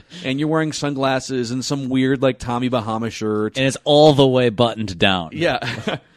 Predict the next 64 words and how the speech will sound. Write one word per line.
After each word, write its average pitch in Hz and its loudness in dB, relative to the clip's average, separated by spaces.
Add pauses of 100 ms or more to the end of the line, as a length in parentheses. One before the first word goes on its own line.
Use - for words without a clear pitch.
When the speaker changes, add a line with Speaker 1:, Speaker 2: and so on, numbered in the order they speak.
(120)
Speaker 2:
Right. 117 0
Like, 123 -4
you're 156 -4
just 165 -4
showing 147 -2
off 131 -4
your 127 -2
entire 117 -2
beer 113 -4
gut, 107 -2
Speaker 1:
For 151 -4
Speaker 2:
and 123 -2
Speaker 1:
sure. 101 -6
Speaker 2:
you're 147 -4
just 156 -2
loving 143 0
life. 92 -6
With 135 0
the 135 -4
five 147 0
dollar 151 2
chip 143 -6
you 139 -6
started 117 -2
with, 101 -2
it's 123 -8
all 131 0
house 120 -4
money 104 -4
now. 76 -14 (640)
And, 156 -6
and 165 -6
I, 196 -4
and - -8
I 170 -4
s-, 175 -10
I 143 -6
feel 233 -8
you, 185 -2
big 165 -4
picture, 151 -6
you're 120 -2
right, 104 -2
that 107 -6
this 120 -6
is 117 -8
all 131 -2
house 123 -4
money, 85 -8
that 92 -12
no 139 -6
one 170 -4
expected 131 -8
them 113 -6
to 117 -10
even 113 -6
be 110 -8
playing 113 -8
meaningful 113 -6
baseball 104 -4
past 107 -8
the 107 -8
All-Star 95 -8
break. 76 -20